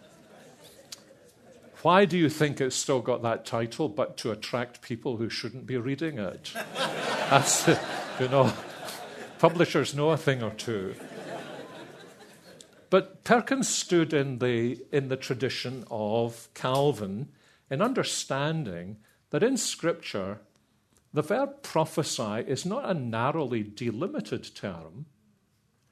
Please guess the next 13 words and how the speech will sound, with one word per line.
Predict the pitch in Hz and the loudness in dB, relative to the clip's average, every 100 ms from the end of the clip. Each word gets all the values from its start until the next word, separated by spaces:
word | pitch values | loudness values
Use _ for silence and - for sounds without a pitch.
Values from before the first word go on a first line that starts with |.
| _ _ - | _ _ -8
nor | 123 139 226 254 170 | -2 2 4 4 4
does | 143 - | 0 -2
it | 147 - | -6 -2
characteristically | 147 139 120 - 113 131 - 117 123 117 | 0 0 -2 -4 -4 -2 -4 -8 -4 -4
refer | 123 135 127 120 | -2 -2 -2 -2
to | - 120 | -4 -4
the | 123 | -4
future. | - 123 - - - - _ _ _ _ _ _ _ _ _ _ _ _ _ _ - | -6 -6 -6 -10 -10 -14 _ _ _ _ _ _ _ _ _ _ _ _ _ _ 2
It | 214 | 2
can | - 214 214 | 0 -2 -2
cover | - 151 160 147 | -2 2 2 2
even, | 139 143 147 127 120 113 _ _ _ | 2 2 0 -2 -6 -8 _ _ _
uh, | - 120 117 | -4 -2 -2